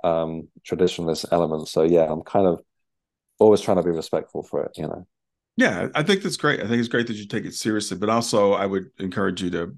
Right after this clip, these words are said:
Speaker 2: uh, be confident in, in your abilities, 'cause I, I've, again, I've, I've known lots of mediums. Uh, some are, some are just natural born. Um,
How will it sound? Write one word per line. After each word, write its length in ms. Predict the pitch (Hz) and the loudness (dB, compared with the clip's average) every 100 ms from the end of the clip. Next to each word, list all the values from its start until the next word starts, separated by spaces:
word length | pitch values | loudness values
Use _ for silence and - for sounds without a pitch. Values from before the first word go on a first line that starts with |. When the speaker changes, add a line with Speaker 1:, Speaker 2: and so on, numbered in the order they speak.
| - | -10
Speaker 2:
uh, 240 | 80 78 71 - _ _ - | -8 -8 -10 -16 _ _ -10
be 80 | |
confident 560 | 92 104 98 - 92 - | -6 -2 -4 -2 -8 -6
in, 260 | 90 90 - | -4 -4 -4
in 120 | 90 | -6
your 120 | 87 | -6
abilities, 440 | 85 87 87 87 87 | -6 -6 -6 -8 -10
'cause 120 | 95 | -6
I, 120 | 90 98 | -4 0
I've, 300 | 110 98 - _ _ _ _ - | -2 -2 -10 _ _ _ _ -2
again, 160 | 117 | 2
I've, 140 | 110 113 | 2 0
I've 140 | 117 | 2
known 240 | 120 113 107 | 4 4 2
lots 320 | 107 107 - | 0 0 -2
of 60 | |
mediums. 480 | 104 104 104 101 98 - | -4 -2 -2 -2 -4 -6
Uh, 240 | 92 92 87 | -6 -6 -6
some 340 | - 113 110 | -2 2 4
are, 320 | 107 104 104 - - | 6 4 2 -6 -12
some 200 | - 104 | -4 -2
are 80 | 98 | 0
just 260 | 101 82 | -2 -4
natural 440 | 98 90 87 - 85 | -2 -2 -4 -6 -6
born. 580 | 85 95 98 101 101 - | -4 -2 0 0 -2 -6
Um, 580 | 90 90 87 85 87 | -6 -4 -6 -8 -12